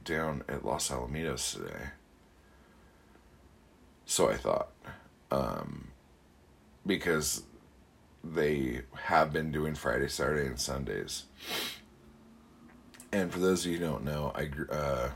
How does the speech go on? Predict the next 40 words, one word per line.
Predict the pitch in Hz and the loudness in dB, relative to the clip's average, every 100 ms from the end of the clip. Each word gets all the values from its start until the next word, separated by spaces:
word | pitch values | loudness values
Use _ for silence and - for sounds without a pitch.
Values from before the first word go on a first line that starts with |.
| - | -8
grew | 76 71 | -4 -2
up | 69 67 | -2 -4
in | 64 | -4
Cypress, | - - - 78 80 78 - - | -2 0 -2 0 0 2 -2 -2
which | 67 67 | -6 -4
is | 67 60 - | -4 -4 -6
the | |
next | 64 64 60 - | -6 -6 -4 -4
city | 76 69 58 | -2 -4 -4
over | 58 69 | -4 -6
from | 69 65 | -6 -6
Los | 64 - | -4 -2
Alamitos, | 62 60 58 65 69 - | -2 -4 -6 -4 -4 -6
and | 52 52 - - - - - - - - - | -8 -10 -12 -16 -14 -14 -12 -14 -14 -16 0
the | 87 | 6
Los | 80 76 - | 8 8 6
Alamitos | 87 73 71 67 - | 6 4 0 0 0
racetrack | 60 65 - 60 55 - | 0 2 2 2 -2 -2
is | - - | -4 0
actually | 52 - - 71 65 - | 0 0 -2 -2 -4 -4
in | - - | -6 -2
the | |
city | - - 50 50 | -2 -2 -4 -4
of | |
Cypress. | - - - - - - - - - - | -4 -4 -8 -8 -4 -4 -6 -12 -10 -6
Um, | 65 53 50 62 65 - - - - - - - - | -4 -4 -6 -8 -10 -14 -20 -20 -20 -16 -14 -12 -2
but, | 82 67 50 - - - - - - - - - - - - - - | 2 4 2 -4 -16 -20 -20 -20 -20 -20 -20 -20 -20 -20 -20 -10 0
so | - 85 | 2 2
I | 85 | 0
was | 76 - | 0 -2
like, | - - | -4 -6
"Oh | 82 | -4
my | 69 | -4
gosh, | 82 - - - - - | -4 -4 -4 -4 -4 -4
like, | 67 - | -4 -4
I | - | 0
should | - - | 0 0
go. | 82 67 | -4 -2
Let | 80 | -4
me, | 80 | -4